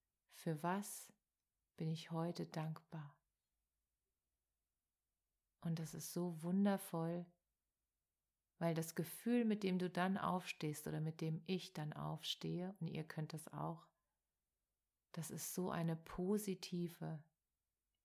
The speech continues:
so eine positive Energie. Die trägt dich durch den ganzen Tag. Und die sorgt dafür, dass natürlich auch mal, wenn mal Sachen passieren, die nicht so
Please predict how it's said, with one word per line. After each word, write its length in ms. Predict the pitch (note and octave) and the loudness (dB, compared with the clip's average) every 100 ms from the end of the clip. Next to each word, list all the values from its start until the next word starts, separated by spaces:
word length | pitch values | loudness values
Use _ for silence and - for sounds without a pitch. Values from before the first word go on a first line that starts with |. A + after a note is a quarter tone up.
| _ _ _ _ _ - | _ _ _ _ _ -12
so 240 | - F3 | -8 -4
eine 240 | E3 E3 | -2 -2
positive 760 | E3 - F3 E3 E3 - D#3+ - | -4 -2 -2 -2 -4 -4 -4 -4
Energie. 580 | D3+ D#3 D#3 E3 D#3 D3 _ _ _ _ _ _ _ - | -4 -2 -2 -2 -4 -6 _ _ _ _ _ _ _ -6
Die 160 | E3 - | -6 -4
trägt 440 | - F3+ F#3 - | 0 0 0 -2
dich 200 | E3 - | -4 -4
durch 180 | D#3+ - | -6 -4
den 220 | D#3 D3+ | -4 -2
ganzen 500 | D3+ D#3+ D#3+ - E3 | -2 -2 -2 -4 -6
Tag. 440 | D#3+ D#3+ D#3 - - _ _ _ - | -6 -8 -8 -12 -20 _ _ _ -2
Und 120 | E3 | 2
die 60 | E3 | 4
sorgt 400 | E3+ F3+ - F3 | 4 4 2 -2
dafür, 500 | E3 - F3 F#3 F3+ _ _ _ _ _ | -2 -2 0 0 -2 _ _ _ _ _
dass 320 | E3+ E3 - - _ _ | -2 0 -2 -10 _ _
natürlich 520 | F3 E3+ G3 F#3+ F#3+ | 0 4 6 6 4
auch 140 | - E3 | 2 4
mal, 420 | E3 D#3+ - - | 4 4 2 -4
wenn 200 | E3 E3+ | 0 2
mal 180 | E3 E3 | 4 4
Sachen 300 | E3 F3 G3 | 4 4 4
passieren, 540 | F3+ F3 - F3 E3 E3+ | 2 0 2 2 2 4
die 300 | E3 E3 E3 _ _ _ _ _ _ _ | 4 2 -2 _ _ _ _ _ _ _
nicht 260 | F3+ G3 - | 6 6 6
so 420 | - F3+ E3+ E3 | 6 6 6 2